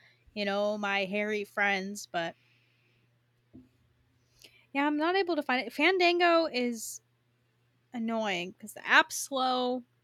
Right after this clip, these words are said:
Oh, yeah, here we go. Movie times. All right. That little, the little spinny thing is spinning forever.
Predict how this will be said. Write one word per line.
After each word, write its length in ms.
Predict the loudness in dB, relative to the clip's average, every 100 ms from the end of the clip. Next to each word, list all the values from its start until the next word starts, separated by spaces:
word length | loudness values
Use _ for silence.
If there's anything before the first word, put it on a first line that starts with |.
| _ _ _ _ _ _ _ _ _ _ _ _ _ _ _ _ 0
Oh, 160 | 2 6
yeah, 240 | 6 6
here 160 | 6 6
we 80 |
go. 220 | 8 6 6
Movie 340 | 2 2 2
times. 580 | 2 2 2 -2 -8 -8 _
All 80 | 4
right. 300 | 4 4 0 _ _ _ _ _ _ _ _ _ _ _ _ _ _ _ _ _ _ _ _ _ _ _ _ _ _ _ _ _ _ _ _ _
That 140 | 0
little, 440 | 2 2 2 2 -2 _ _ _ _
the 100 | -6
little 440 | -4 0 2 0
spinny 500 | -2 -4 0 0 0
thing 400 | -2 -4 -4 -4
is 320 | -8 -10 -14 -14
spinning 520 | -18 -16 -4 -2 -2 -2
forever. 500 | 0 0 0 -4